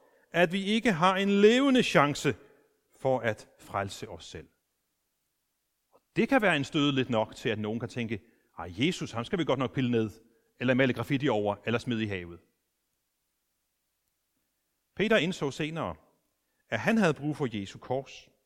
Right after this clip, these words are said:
hvis han skulle blive frelst. Og når vi når dertil, at Jesu død på korset bliver kostbar for os, så ejer vi også den frelsende tro.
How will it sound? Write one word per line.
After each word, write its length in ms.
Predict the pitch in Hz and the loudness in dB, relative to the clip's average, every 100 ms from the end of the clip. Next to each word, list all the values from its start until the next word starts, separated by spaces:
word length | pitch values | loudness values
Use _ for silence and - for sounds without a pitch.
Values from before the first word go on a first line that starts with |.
| _ _ - | _ _ 0
hvis 160 | 180 | 0
han 120 | 180 147 | 2 -2
skulle 220 | 139 110 | -4 -8
blive 260 | 104 92 87 _ | -6 -6 -10 _
frelst. 540 | - 98 - - - _ _ _ _ _ _ _ _ - | -8 -8 -8 -20 -20 _ _ _ _ _ _ _ _ -2
Og 100 | 160 | 4
når 120 | 160 | 4
vi 280 | 208 226 - | 4 0 0
når 240 | 156 151 | 0 0
dertil, 500 | 156 180 180 151 131 | 2 0 0 -6 -6
at 160 | 110 117 | -8 -4
Jesu 280 | 185 - 165 170 | -4 -4 -6 0
død 180 | 185 | 0
på 100 | 185 | 0
korset 500 | 160 175 185 180 170 | -4 -2 -2 -2 -6
bliver 160 | 135 123 | -2 -2
kostbar 640 | - 233 226 - 139 92 | 0 -2 -2 -2 0 0
for 260 | 90 110 - | -4 -8 -4
os, 360 | 139 - - - _ _ _ _ _ _ _ _ _ | -6 -6 -12 -18 _ _ _ _ _ _ _ _ _
så 180 | - | -2
ejer 360 | 190 143 135 131 | 0 4 4 4
vi 140 | 139 139 | 4 0
også 280 | 139 156 165 | 2 2 -2
den 180 | 170 160 | -8 -4
frelsende 480 | 120 110 - 127 | -2 -2 -4 -8
tro. 380 | 120 - 170 - | -10 -10 -12 -12